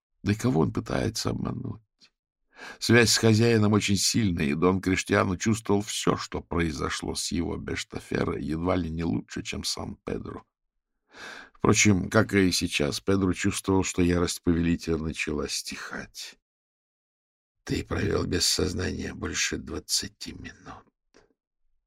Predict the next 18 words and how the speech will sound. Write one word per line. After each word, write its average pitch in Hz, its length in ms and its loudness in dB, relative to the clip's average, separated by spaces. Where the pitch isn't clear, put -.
И 82 100 -2
все - 280 2
это 90 340 -4
время 87 400 -4
я 85 140 -6
не 87 180 -6
знал, 92 300 -6
очнешься - 760 -6
ли - 180 -20
ты. - 180 -20
Уже 82 180 0
готовили 85 460 -4
вертолет, 82 640 -6
я 82 100 -12
собирался 85 580 -6
лететь - 460 -8
за - 160 -12
тобой. - 540 -16